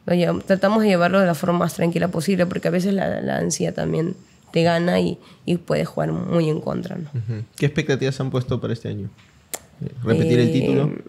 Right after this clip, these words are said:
Speaker 1: campeonar.
Speaker 2: Ujú.
Speaker 1: Es el objetivo de todas,
Speaker 2: Y as-,
Speaker 1: campeonar.
Speaker 2: y por ende hacer una mejor Copa Libertadores.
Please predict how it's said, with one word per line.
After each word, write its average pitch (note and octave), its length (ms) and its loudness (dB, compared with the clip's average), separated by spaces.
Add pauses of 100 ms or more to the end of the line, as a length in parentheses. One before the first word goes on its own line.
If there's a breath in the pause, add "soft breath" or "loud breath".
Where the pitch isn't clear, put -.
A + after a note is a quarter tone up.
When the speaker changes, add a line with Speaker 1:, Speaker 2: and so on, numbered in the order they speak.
(560)
Speaker 1:
campeonar. E3+ 500 0 (140)
Speaker 2:
Ujú. A#2 320 -2 (320)
Speaker 1:
Es F3+ 260 0
el F#3+ 140 2
objetivo E3+ 400 2
de F3 120 6
todas, E3+ 260 2
Speaker 2:
Y - 20 -2
as-, D3 60 -8
Speaker 1:
campeonar. E3 500 2 (100)
Speaker 2:
y A#2+ 160 4
por G#2+ 220 2
ende A#2+ 180 2
hacer A#2+ 220 0
una A#2 140 0
mejor A2+ 280 -6
Copa A2+ 180 -2
Libertadores. G#2 540 -2